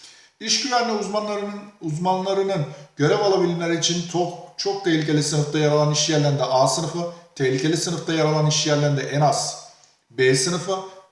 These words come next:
az tehlikeli sınıfta yer alan iş yerlerinde ise en az C sınıfı iş güvenliği uzmanlığı belgesine sahip olmaları şartı aranır.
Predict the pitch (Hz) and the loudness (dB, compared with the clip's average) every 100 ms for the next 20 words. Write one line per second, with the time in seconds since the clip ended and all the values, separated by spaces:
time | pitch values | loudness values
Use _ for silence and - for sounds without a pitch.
0 | _ - 175 - 214 180 139 147 135 151 | _ 0 0 2 2 2 2 0 0 -2
1 | 139 - 139 139 139 135 135 - 135 131 | -4 0 2 2 0 0 0 0 0 0
2 | 123 120 117 - 190 - - _ 190 175 | -4 -4 -4 -2 -4 -6 -16 _ -8 -2
3 | 156 135 156 170 - 151 135 139 185 - | 0 0 2 0 0 -2 -4 -6 -2 0
4 | - 151 135 135 127 139 139 139 131 117 | 2 2 2 0 -2 -2 0 0 0 -4
5 | 120 151 135 123 131 160 151 - - - | 2 2 2 -2 -2 -4 -6 -10 -20 -18
6 | - 147 165 170 160 127 120 127 170 - | -4 2 2 2 0 -4 -4 -4 -2 0
7 | 123 117 117 101 - - | 0 -4 -8 -10 -12 -14